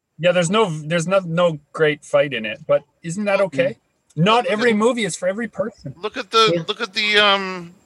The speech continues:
Speaker 2: the original Christopher Reeve Superman movies. Like, he wasn't punching out Lex Luthor all the time. He was, like, going up, he was spinning around the world. He was doing stuff like that. He wasn't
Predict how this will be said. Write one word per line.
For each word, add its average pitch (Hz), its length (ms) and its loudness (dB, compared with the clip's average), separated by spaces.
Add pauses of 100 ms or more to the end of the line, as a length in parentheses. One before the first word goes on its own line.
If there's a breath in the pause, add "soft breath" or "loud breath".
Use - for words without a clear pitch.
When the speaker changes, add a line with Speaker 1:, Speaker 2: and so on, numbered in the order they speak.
Speaker 2:
the 180 160 -8
original 202 360 -4
Christopher 180 460 -8
Reeve 196 220 -6
Superman 107 400 -6
movies. 87 480 -12 (420 soft breath)
Like, 135 120 -18
he 180 100 -12
wasn't 196 340 -2 (420)
punching 156 380 -4
out 143 220 2
Lex 131 340 -2
Luthor 165 340 -4
all 113 80 2
the 101 80 -8
time. 98 320 -4
He 131 60 -8
was, 127 160 -6
like, 110 220 -4
going 117 200 -10
up, 123 100 -6
he 120 40 -10
was 110 160 -12 (220 loud breath)
spinning 165 440 -2
around 190 220 4
the 185 80 2
world. 202 340 4
He 135 60 0
was 127 80 -6
doing 156 240 -8
stuff 156 240 -6
like 160 160 -8
that. 156 240 2
He 107 80 -8
wasn't 123 260 -10